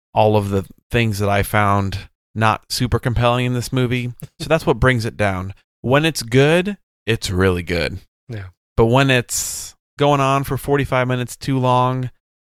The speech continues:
Speaker 1: I check my own stopwatch a little bit. So
Speaker 2: Mm-hmm.
Speaker 1: three and a half stopwatches for me.
Speaker 2: <laughs> Very nice.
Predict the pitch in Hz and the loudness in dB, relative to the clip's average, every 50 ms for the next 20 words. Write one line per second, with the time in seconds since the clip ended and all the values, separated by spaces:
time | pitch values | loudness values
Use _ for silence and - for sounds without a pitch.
0 | _ _ _ 113 120 120 127 127 120 - - 135 120 - - - 113 110 107 107 | _ _ _ -2 0 2 2 0 0 0 0 0 0 0 0 2 2 2 4 4
1 | 104 104 98 92 - - - 76 78 - - - - - - - - - - - | 4 2 2 0 -2 -4 -4 -6 -6 -6 -6 -6 -6 -6 -8 -8 -8 -8 -8 -12
2 | _ _ _ _ _ - 110 101 95 80 69 - - 64 - - _ _ _ _ | _ _ _ _ _ -4 -2 -2 0 -2 -2 -4 -6 -8 -8 -8 _ _ _ _
3 | _ _ _ - - 98 95 107 120 131 131 120 110 107 101 101 - - 107 92 | _ _ _ -2 -2 0 2 4 4 4 6 4 4 4 2 2 2 0 0 0
4 | - 92 78 82 - - 76 - - - 82 82 76 73 - - - - _ - | 0 -2 -6 -6 -6 -4 -4 -4 -4 -2 -2 -2 -2 -2 -4 -6 -12 -16 _ -16
5 | - - - - - - - _ 113 113 107 107 104 104 104 101 95 - - - | -16 -14 -14 -16 -16 -18 -14 _ -4 -4 -4 -4 -4 -6 -8 -8 -10 -12 -14 -16
6 | - | -18